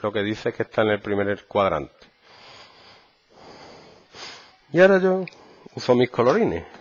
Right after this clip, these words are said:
Una de azul. Y hago la tablita.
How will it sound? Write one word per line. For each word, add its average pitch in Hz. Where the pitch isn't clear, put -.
Una 196
de 165
azul. 113
Y 104
hago 107
la 107
tablita. 80